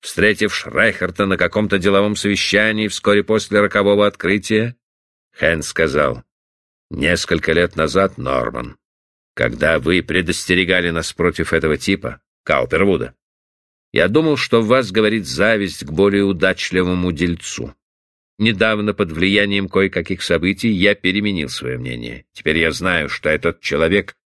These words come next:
прожжённый негодяй. Очень жаль, что мы вынуждены терпеть его в нашем городе". "Значит, и вы раскусили его, наконец, Хосмер", сказал Шрайхерт. "Ладно,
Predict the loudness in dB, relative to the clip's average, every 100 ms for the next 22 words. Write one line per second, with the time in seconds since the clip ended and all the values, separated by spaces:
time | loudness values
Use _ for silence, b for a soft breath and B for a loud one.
0 | _ _ _ 2 2 0 0 0 2 0
1 | 0 0 0 0 -4 -10 _ _ _ _
2 | _ _ 0 0 0 2 2 2 -2 -4
3 | -4 -4 0 2 2 0 0 0 0 -2
4 | -4 0 -2 0 -2 -2 -2 -2 -4 -4
5 | -2 -2 -2 -8 -12 -16 _ _ _ _
6 | _ _ -8 -2 2 2 0 -2 0 4
7 | 4 4 0 -2 -4 0 0 2 0 -2
8 | -2 -2 -2 -4 -6 0 0 0 -6 -12
9 | -14 _ _ -6 -4 -2 -4 -8 -12 -4
10 | 0 0 -4 -16 -14 0 2 4 0 -6